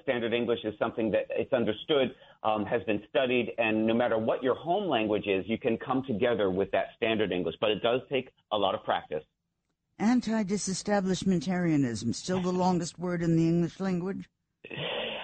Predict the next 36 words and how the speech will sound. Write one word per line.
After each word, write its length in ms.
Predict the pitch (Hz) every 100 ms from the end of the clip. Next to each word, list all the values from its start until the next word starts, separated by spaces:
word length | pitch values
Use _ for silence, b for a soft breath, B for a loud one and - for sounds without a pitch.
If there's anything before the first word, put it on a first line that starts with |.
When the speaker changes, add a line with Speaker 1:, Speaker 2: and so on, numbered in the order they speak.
| B -
Speaker 1:
Uh, 360 | 208 214 214 -
you 80 | 208
know, 100 | 226 202
it 100 | 196 -
probably 720 | 220 254 262 226 233 226 175
isn't. 400 | 196 165 120 95 -
Uh, 180 | 127 151
we 200 | 135 196
don't, 260 | 220 - -
we 100 | 160
don't 180 | 202 156
enter 240 | 185 214
that 240 | 180 160 143
word 220 | 143 135
in 100 | 127
our 240 | 156 185
dictionaries, 720 | 139 - 135 113 104 104 107 -
uh, 140 | 117 -
for 80 |
the 100 | 127 135
simple 300 | 214 214 175
reason 380 | 160 160 156 139
that 160 | 143 131
it's 200 | 131 127 -
only 360 | 165 185 180 -
ever 200 | 156 160
used 400 | 127 143 143 139 98
to 120 | 139 131
cite, 280 | 143 139 151 - - _ -
uh, 60 | -
itself 480 | 139 143 - 165 131 123
as 100 | 113
a 40 |
long 360 | 117 120 120 123
<laughs> 0 |
word. 360 | 170 - 113